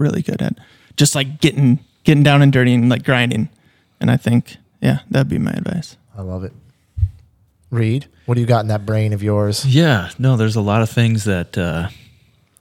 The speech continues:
Speaker 3: a lot of factors, uh, that go into starting a business, and you can do it so many different ways.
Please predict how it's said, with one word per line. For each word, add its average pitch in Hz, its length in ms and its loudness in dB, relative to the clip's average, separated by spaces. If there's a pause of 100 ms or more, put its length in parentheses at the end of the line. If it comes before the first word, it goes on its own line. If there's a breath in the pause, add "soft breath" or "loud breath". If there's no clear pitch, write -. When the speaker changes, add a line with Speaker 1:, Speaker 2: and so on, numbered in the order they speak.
Speaker 3:
a 110 80 -2
lot 101 220 0
of 107 80 -2
factors, 92 680 -10 (1000)
uh, 95 240 -2
that 87 160 -4
go 98 140 -4
into 95 120 -4
starting 92 320 -6
a 87 40 -8
business, 87 420 -8
and - 140 -12
you 95 60 -6
can 92 120 -6
do 92 100 -4
it 80 100 -10
so 90 180 -6
many 90 140 -4
different 87 320 -8
ways. 82 380 -10